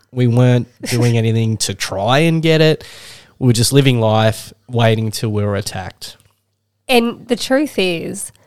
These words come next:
Speaker 2: I don't know where the hell I got it from.
Speaker 1: Well, all the times that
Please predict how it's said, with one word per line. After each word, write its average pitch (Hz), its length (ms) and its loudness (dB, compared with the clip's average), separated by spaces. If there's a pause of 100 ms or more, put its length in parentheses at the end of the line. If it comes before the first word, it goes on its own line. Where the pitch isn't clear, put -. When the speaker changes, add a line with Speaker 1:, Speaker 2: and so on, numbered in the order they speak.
(240)
Speaker 2:
I 349 280 -2
don't 247 280 0
know 208 200 0
where 214 180 0
the 202 100 -4
hell 202 300 -4
I 202 60 -4
got 196 180 -4
it - 120 -10
from. 196 440 -8
Speaker 1:
Well, 113 480 2
all 160 180 6
the 196 120 4
times 123 480 2
that 107 360 -2